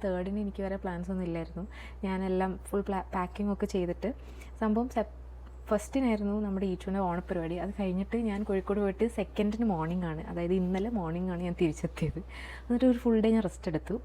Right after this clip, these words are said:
ഒരു നൈറ്റ് കഴിഞ്ഞു. ഇപ്പോൾ ആ നൈറ്റ് കഴിഞ്ഞിട്ടുള്ള ഏർലി മോർണിംഗ് ആയിട്ടുള്ളൂ, ഇപ്പോൾ ഒരു, like, ടു o'clock ആയിട്ടുള്ളൂ. പെട്ടെന്നാണ് ഷാനിൻ്റെ കോളൊക്കെ വരുന്നത്. എല്ലാം വളരെ പെട്ടെന്നായിരുന്നു. ഞാൻ രണ്ട് മൂന്ന് ദിവസമായിട്ട് എൻ്റെ വർക്ക് പെൻഡിങ് ആണ്. അപ്പം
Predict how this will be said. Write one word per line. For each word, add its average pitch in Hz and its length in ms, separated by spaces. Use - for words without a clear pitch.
ഒരു 311 120
നൈറ്റ് 269 360
കഴിഞ്ഞു. 240 360
ഇപ്പോൾ 254 220
ആ 262 100
നൈറ്റ് 262 320
കഴിഞ്ഞിട്ടുള്ള 262 560
ഏർലി 220 140
മോർണിംഗ് 196 320
ആയിട്ടുള്ളൂ, 170 500
ഇപ്പോൾ - 280
ഒരു, 180 80
like, 165 300
ടു 165 40
o'clock 175 320
ആയിട്ടുള്ളൂ. 160 420
പെട്ടെന്നാണ് 226 640
ഷാനിൻ്റെ 175 420
കോളൊക്കെ 170 500
വരുന്നത്. 165 480
എല്ലാം 208 280
വളരെ 185 180
പെട്ടെന്നായിരുന്നു. 175 560
ഞാൻ 175 300
രണ്ട് 180 180
മൂന്ന് 202 220
ദിവസമായിട്ട് 185 260
എൻ്റെ 180 120
വർക്ക് 175 460
പെൻഡിങ് 175 320
ആണ്. 165 220
അപ്പം 190 220